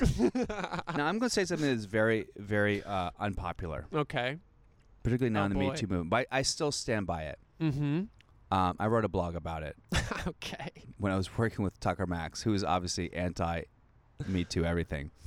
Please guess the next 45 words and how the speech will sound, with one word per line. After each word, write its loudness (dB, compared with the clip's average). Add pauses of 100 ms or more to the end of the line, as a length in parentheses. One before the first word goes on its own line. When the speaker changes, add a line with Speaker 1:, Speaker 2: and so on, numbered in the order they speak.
(1500)
Speaker 2:
It, -2
I 2
did 2
a -2
play 2
a 0
long 2
time 0
ago 4
with 0
Chad -2
Lowe. -10 (380)
Speaker 1:
Okay. -2 (480)
Speaker 2:
And 0
his 2
brother 2
Rob 2
Lowe -6 (520)
came -4
to -20
see -6
Chad 0
in -2
the -6
play. -6
And -12
we 4
all 4
went -2
to -4
dinner -4
afterwards. -10 (1200)
And -4
there 2
was 2
a 2
girl 2
that 0
I 4
liked -2
at -4
the -4
dinner -4
table. -12
Speaker 1:
Yeah. -8